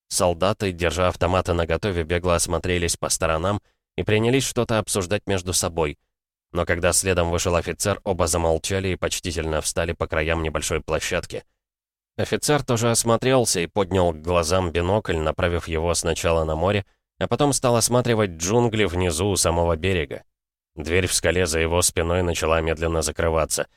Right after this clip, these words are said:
"Ну вот и порядок", — подумал Шелестов. "Закрывайте двери, ребятки". Раз закрывают, значит, эти трое назад вернутся не скоро. Значит, не на пять минут они вышли воздухом подышать или помочиться на свежем ветерке с моря.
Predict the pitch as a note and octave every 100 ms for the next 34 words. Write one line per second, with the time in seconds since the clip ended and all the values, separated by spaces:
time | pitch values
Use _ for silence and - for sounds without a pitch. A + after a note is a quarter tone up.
0 | _ _ _ _ _ _ F#2+ G2 C3 B2+
1 | B2+ A2+ F#2+ E2+ - E2 D#2+ D#2+ - F2
2 | C#2+ - C#2+ - _ _ D2 F2 F#2+ G2
3 | A2+ G#2+ A2 F2+ G#2 E2+ D2+ C#2+ C#2+ D2+
4 | C2+ - A1+ - _ _ _ _ _ D#2+
5 | F2+ D#2 E2 F2 D#2 F2 G2+ D#2+ E2+ E2
6 | F2 F#2 E2+ D#2 F2+ F2 E2+ D#2+ D#2+ F2
7 | F2 D#2 E2+ E2+ E2+ E2 - - F#2+ D#2
8 | _ _ _ - D#2+ A2+ B2 B2 A2+ A2+
9 | A2+ A#2+ A2+ A#2 A2+ G2 E2+ E2 E2 F2
10 | F2 F2 F2 D#2+ F2 D#2+ F2 D#2 - F2+
11 | F2 D#2 D2+ - D#2 D#2 F#2 F2+ E2+ D#2
12 | D2+ E2 D#2+ D#2+ D#2 D#2+ D#2 D#2+ - E2
13 | E2 D#2+